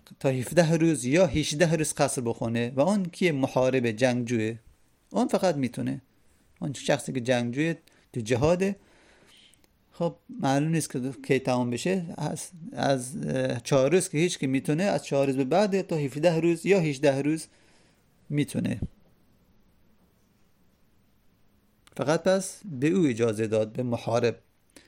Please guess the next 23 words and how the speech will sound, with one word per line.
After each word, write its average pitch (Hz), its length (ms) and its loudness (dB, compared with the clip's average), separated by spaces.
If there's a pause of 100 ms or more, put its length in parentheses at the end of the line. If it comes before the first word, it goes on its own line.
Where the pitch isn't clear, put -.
(520)
اما 190 560 2 (500)
قول 147 240 4
معتمد 147 720 2 (340)
اینه 147 340 2
که 110 420 -2 (360)
اگر 156 240 0
سفرش 156 520 -2
معلوم 131 380 0
نیست، 190 540 -2 (2000)
می‌تونه 202 500 2
تا 170 140 0
هجده 139 540 0
روز 160 540 0 (640)
قصر 156 300 0
بخونه. 110 600 -4 (200)
خب 120 160 -6
حالا 143 220 0
چی - 160 -4
محارب 135 520 0
باشه 190 400 2
چی 185 200 -4
نباشه 117 580 -2 (200)
فرقی 180 540 -4